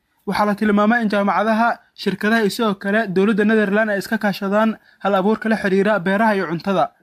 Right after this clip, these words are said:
Tani waxa ay ka dhigan tahay fursad ku aadan samaynta shaqooyin cusub oo xirfad sare ah, taas oo kor u qaadaysa qiimaha wax soo saarka dalkaas iyo tartanka caalamiga ah ee uu kula jiro dowladaha kale ee iyagana xiriirka la leh wax soo saarka caanaha. Een, hal abuurka iyo teknolojiyadda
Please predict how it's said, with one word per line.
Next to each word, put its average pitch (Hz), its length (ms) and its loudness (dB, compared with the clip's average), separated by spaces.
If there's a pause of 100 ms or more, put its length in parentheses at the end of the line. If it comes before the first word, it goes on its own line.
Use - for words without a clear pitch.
(380)
Tani 220 160 0
waxa 220 220 0
ay 202 60 -4
ka 233 100 -6
dhigan 220 260 0
tahay 196 180 0
fursad 202 440 -4 (160)
ku 247 120 -4
aadan 208 440 2 (180)
samaynta 202 420 -2
shaqooyin 208 440 -2
cusub 208 400 -4
oo 190 80 -4
xirfad 190 340 -4
sare 196 220 0
ah, 170 160 0 (320)
taas 214 280 -2
oo 208 80 -2
kor 220 140 -2
u 240 100 0
qaadaysa 208 640 0 (260)
qiimaha 208 280 2
wax 196 200 -4
soo 180 60 -4
saarka 214 320 -4
dalkaas 220 480 -2 (280)
iyo 196 120 0
tartanka 226 400 -2
caalamiga 214 400 2
ah 208 60 0
ee 196 40 0
uu 185 80 -2
kula 220 160 0
jiro 208 180 2
dowladaha 196 460 2
kale 214 280 -2 (280)
ee 196 160 0
iyagana 214 260 0
xiriirka 214 420 0
la 233 120 2
leh 220 80 -2 (260)
wax - 120 -12
soo 180 100 -4
saarka 208 320 -2
caanaha. 170 360 -2 (440)
Een, 208 140 2
hal 214 140 2
abuurka 233 340 2
iyo 214 60 0
teknolojiyadda 190 760 0